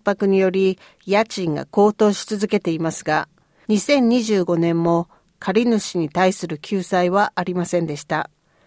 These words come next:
不動産データ会社、コータリティは、今週発表した最新の四半期家賃レビューで、家賃が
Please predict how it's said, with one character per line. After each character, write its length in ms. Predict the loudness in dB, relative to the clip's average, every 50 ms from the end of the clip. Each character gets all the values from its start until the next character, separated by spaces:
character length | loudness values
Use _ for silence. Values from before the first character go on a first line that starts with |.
| _ _ _ _ _ _ _ _
不 180 | -10 -4 2
動 160 | 4 4 4 4
産 260 | 2 2 0 2 2
デ 160 | 2 2 2
ー 20 |
タ 140 | 2 0 0
会 220 | 2 0 0 0 -2
社、 440 | -4 -4 -4 -4 -2 -2 -4 -8 -10 _ _
コ 180 | -4 -2 0 0
ー 40 | 0
タ 160 | 2 0 0
リ 120 | 0 -2 -2
テ 120 | -2 -4
ィ 100 | -2 -2
は、 380 | -2 0 0 0 0 -2 -2 -6 -14 -12
今 200 | -2 2 2 2
週 180 | 4 4 4 2
発 220 | 4 2 -2 0 2
表 160 | 2 2 2
し 80 | 2 0
た 120 | -2 -2
最 280 | -2 -2 0 -2 -2 -2
新 320 | -2 -2 -2 2 2 4
の 200 | 4 4 4 2 0
四 240 | -6 -8 -6 -6 -4
半 260 | -2 -2 -2 -2 -2
期 200 | -4 -6 -4 0
家 120 | 0 0 0
賃 340 | 0 -2 -2 0 2 2
レ 140 | 2 2 2
ビ 180 | 2 0 -2 -2
ュ 20 |
ー 20 | -2
で、 300 | -2 -4 -4 -4 -6 -8 -12 -20 _ _ _ _ _
家 160 | -2 0 0
賃 280 | 0 0 -2 -2 0 0
が 100 | -2 -4